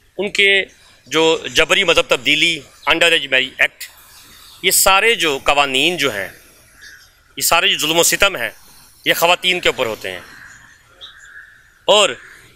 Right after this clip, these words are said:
इनके ऊपर जो बात करने वाली खातूनें होती हैं, वो बड़ी बहादुर होती हैं। और आज ऐसी ही खातून हमारे साथ मौजूद है। मैं इस वक्त मौजूद हूँ कराची के अंदर और मेरे साथ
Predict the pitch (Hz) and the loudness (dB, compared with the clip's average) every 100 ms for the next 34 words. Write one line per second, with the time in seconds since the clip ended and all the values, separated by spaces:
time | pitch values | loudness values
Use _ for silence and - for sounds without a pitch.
0 | _ _ 226 254 262 - 247 214 135 - | _ _ -2 0 0 2 0 0 -2 -14
1 | 127 156 127 139 175 - 180 160 147 127 | -6 -2 2 2 2 -2 -4 0 0 0
2 | 107 - - - - - - - - 151 | -6 -14 -20 -20 -20 -20 -20 -12 -4 -2
3 | 160 165 220 170 - 123 98 - _ _ | -2 0 2 2 0 -4 -6 -14 _ _
4 | _ _ _ _ _ _ _ _ _ 123 | _ _ _ _ _ _ _ _ _ 0
5 | 151 165 170 - - 143 135 113 123 135 | 2 2 -2 -2 0 0 0 -2 0 -2
6 | - 98 90 - - _ _ _ _ _ | -6 -14 -16 -20 -20 _ _ _ _ _
7 | - _ _ 131 131 147 165 - - _ | -20 _ _ 2 4 2 -2 -6 -14 _
8 | - - - - 170 - 240 180 160 151 | -20 -20 -10 0 0 2 0 0 0 -2
9 | 147 107 - - - - - - 139 165 | -2 -6 -14 -20 -20 -20 -12 -2 0 0
10 | 160 151 131 185 143 110 - - - - | 0 -2 -2 0 0 0 -6 -20 -20 -20
11 | _ - - _ - - 151 202 175 147 | _ -20 -20 _ -10 -4 -2 0 0 0
12 | 156 165 139 - 175 156 131 165 104 - | -2 0 0 0 -2 0 2 0 0 -8
13 | - - - - 127 127 123 127 135 127 | -20 -20 -20 -8 -2 0 0 -2 0 0